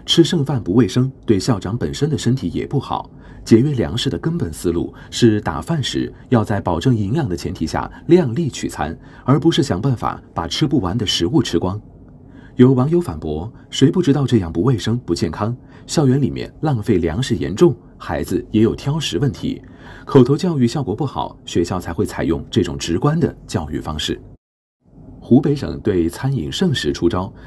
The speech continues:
要求湖北省餐饮经营者禁止设置最低消费，要执行适量点餐、提醒、提示制度；要主动为消费者提供剩食打包服务，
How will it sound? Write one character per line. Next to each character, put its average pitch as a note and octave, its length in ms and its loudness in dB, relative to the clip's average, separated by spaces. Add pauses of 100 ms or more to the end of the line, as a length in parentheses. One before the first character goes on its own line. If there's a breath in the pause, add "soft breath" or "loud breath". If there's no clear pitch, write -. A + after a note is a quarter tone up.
(140 loud breath)
要 A#2+ 160 6
求 G#2 220 0
湖 A2 120 2
北 B2 140 2
省 C#2+ 240 -4
餐 A2 240 -4
饮 D2 220 -4
经 E3 180 -2
营 G2 140 -2
者 - 260 -6 (100)
禁 F3 220 2
止 - 200 -4
设 D#3+ 240 0
置 E2+ 180 0
最 G#2 180 4
低 A#2 140 0
消 D#2+ 160 -6
费， D2 260 -6 (300 loud breath)
要 A2+ 220 6
执 B2 200 6
行 F#2+ 320 -4
适 E3 220 -2
量 D#3+ 180 -2
点 - 160 -6
餐、 G2+ 300 -6 (100)
提 A#2 240 0
醒、 B2 320 -4
提 F#2+ 220 -2
示 C#3+ 160 2
制 F2 140 -2
度； - 200 -4 (460 loud breath)
要 C#3+ 180 4
主 B2 140 4
动 D3 140 -2
为 C#3 100 4
消 C3 160 0
费 A#2+ 140 0
者 D2+ 200 -6 (120)
提 - 160 -4
供 G#2 180 -4
剩 C#3+ 180 0
食 A#2+ 160 0
打 D2 160 -4
包 A2+ 160 0
服 C#3+ 160 -4
务， - 240 -6